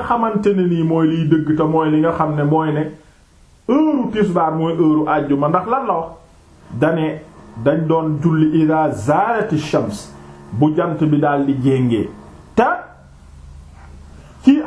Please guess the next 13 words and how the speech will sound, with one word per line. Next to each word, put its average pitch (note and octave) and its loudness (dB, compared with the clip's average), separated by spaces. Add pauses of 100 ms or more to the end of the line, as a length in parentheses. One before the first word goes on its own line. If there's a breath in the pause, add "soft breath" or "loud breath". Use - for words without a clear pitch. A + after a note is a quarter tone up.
hadis C#4 0
bi - -4
dafa F#3 -2
am G3 -4
expression F#3+ -2
bu D#3+ -2
am A3+ 0
solo F3 0
boo E3 0
xam D#3+ 0
ne D#3 0
mooy D#3 0
kunna C#3+ 0